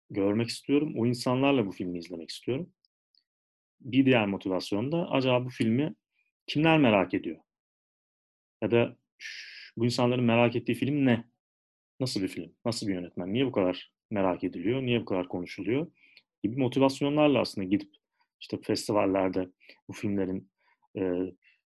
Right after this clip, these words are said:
bu kadar fazla insan tarafından izlendiğini sosyal bir şeyle açıklayabiliyoruz yani. Ya bu yüzden yani bu, buna bakarak aslında si-,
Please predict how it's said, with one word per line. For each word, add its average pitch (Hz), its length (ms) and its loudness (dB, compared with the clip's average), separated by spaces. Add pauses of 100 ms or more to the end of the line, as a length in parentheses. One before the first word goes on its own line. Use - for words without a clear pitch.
(120)
bu 113 80 -2
kadar 104 300 2
fazla 98 280 0
insan 92 260 -4
tarafından 98 420 -4
izlendiğini 95 560 -4
sosyal 123 580 0
bir 104 80 -6
şeyle 110 320 0
açıklayabiliyoruz 127 1700 2
yani. 87 240 -8 (560)
Ya 85 100 -10
bu 131 100 4
yüzden 143 280 4
yani 107 300 2
bu, 123 220 2 (100)
buna 131 220 4
bakarak 131 400 4
aslında 135 520 2
si-, - 300 -12